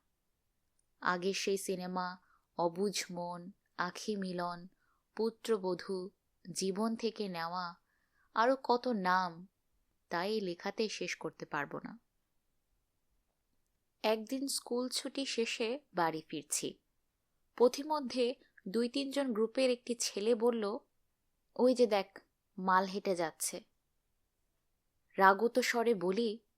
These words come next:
"তোমাদের কি মা বোন নেই?" তখন ছেলেগুলো উত্তর দেয়,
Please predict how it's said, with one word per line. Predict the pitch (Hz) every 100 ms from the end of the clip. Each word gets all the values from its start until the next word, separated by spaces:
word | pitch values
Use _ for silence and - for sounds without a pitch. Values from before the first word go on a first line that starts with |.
| _ _ _ _ _ -
"তোমাদের | 247 269 294
কি | 294
মা | 226 185 202
বোন | 220 294
নেই?" | 339 269 165 175 _ _ _ _ _ _ _ _ _ _ _ -
তখন | 202 - 226
ছেলেগুলো | - 208 214 208 226 226
উত্তর | 202 190 226 220
দেয়, | 226 226 208